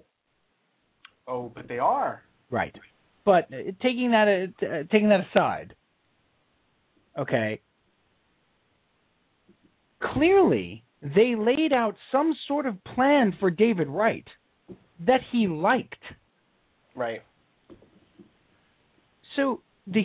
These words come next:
Speaker 2: hue and cry has been, "What's Sandy Alderson's plan? He has no plan. Where's the plan?" Well, first of all, why does he have to spell it out for you? I kind of like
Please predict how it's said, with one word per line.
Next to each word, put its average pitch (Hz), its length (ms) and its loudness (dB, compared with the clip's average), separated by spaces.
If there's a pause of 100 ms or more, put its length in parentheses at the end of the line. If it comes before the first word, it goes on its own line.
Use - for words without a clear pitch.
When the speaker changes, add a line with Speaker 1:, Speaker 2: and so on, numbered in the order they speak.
(100)
Speaker 2:
hue 320 200 6
and 226 160 6
cry 277 360 4
has 151 360 4
been, 131 380 0 (1080)
"What's 262 240 4 (400)
Sandy 285 300 6
Alderson's 285 520 0
plan? 277 340 4
He 233 80 6
has 226 120 6
no 240 160 0
plan. 247 460 0
Where's 180 220 0
the 170 80 0
plan?" 165 600 0 (1120)
Well, 131 440 4 (500)
first 254 260 2
of 127 120 -2
all, 120 360 -2 (300)
why 170 220 2
does 302 140 -2
he 285 120 -2
have 269 220 -4
to 226 160 -6
spell 240 240 2
it 226 60 4
out 220 200 0
for 185 80 0
you? 160 300 2 (2000)
I 277 120 0
kind 392 340 2
of 294 160 0
like 320 200 2